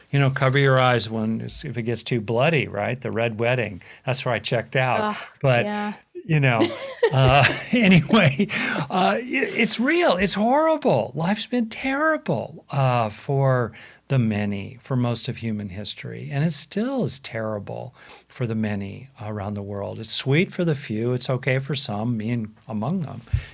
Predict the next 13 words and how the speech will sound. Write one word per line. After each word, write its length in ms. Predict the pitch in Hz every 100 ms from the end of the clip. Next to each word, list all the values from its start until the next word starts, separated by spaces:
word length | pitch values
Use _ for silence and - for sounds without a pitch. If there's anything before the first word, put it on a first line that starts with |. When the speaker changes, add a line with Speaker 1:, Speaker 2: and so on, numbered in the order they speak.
| -
Speaker 1:
And 160 | 113 117
it 140 | 120
really 220 | 127 120 131
sucks 340 | - 139 139
for 80 | 147
the 120 | 135
many. 360 | 131 170 165 -
What 140 | - -
can 100 | 160
we 80 |
do 160 | 135 147
about 260 | 196 107 -
that? 300 | 117 123